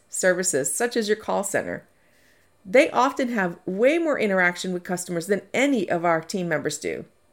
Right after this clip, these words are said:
Have you ever written off a company based on one interaction with one employee on the phone?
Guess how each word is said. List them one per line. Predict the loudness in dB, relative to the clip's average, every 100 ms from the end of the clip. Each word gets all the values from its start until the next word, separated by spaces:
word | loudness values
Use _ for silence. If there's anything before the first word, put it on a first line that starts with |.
| _ _ _ _ _ -10
Have | -6
you | -2 2 4
ever | 4
written | 2 0 0
off | -2 -2
a |
company | -4 -2 -2 -2
based | 0 -2 0
on | 0 0 0
one | 0 2 0
interaction | 0 0 2 2 0 -4 -6 -6 -10 _ -8
with | -8 -4
one | 0 0
employee | 0 0 2 2 2 -2 -4
on | -6
the | -6
phone? | -4 -2 -2 -2 -6 -8